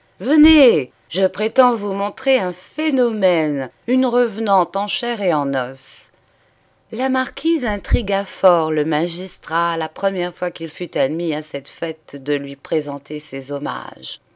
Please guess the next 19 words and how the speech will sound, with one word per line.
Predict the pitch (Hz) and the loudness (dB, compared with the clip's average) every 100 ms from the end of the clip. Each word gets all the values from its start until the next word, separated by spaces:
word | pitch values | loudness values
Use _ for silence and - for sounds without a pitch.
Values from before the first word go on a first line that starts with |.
| _ _ _ _ _ | _ _ _ _ _
La | 208 233 | -6 -4
seconde | 240 302 254 233 214 | -4 -6 -6 -6 -8
fois, | - 262 311 311 - _ | -10 -8 -6 -8 -12 _
elle | 262 269 | -4 -2
l'amusa | 311 302 302 - - | 2 2 2 -4 -6
beaucoup, | 185 - 143 131 _ - | -6 -6 -14 -16 _ -4
et | 170 | -4
pour | - 254 | -4 -8
cette | - 320 | -6 -8
raison | - 214 196 165 233 | -6 -6 -4 -4 0
il | 302 240 | 0 0
revint. | 208 190 160 139 - _ _ _ _ _ - | -2 -4 -6 -8 -14 _ _ _ _ _ -10
Mais | 220 269 285 285 208 | -4 0 2 6 6
elle | 190 196 | 6 4
ne | 190 | 0
l'amusait | 202 202 208 190 180 175 | 0 -2 -6 -4 -2 -4
plus | - 233 | -6 -6
depuis | 170 160 - | -4 -4 -4
longtemps, | 131 156 180 - 220 226 | -6 -4 -6 -8 -8 -8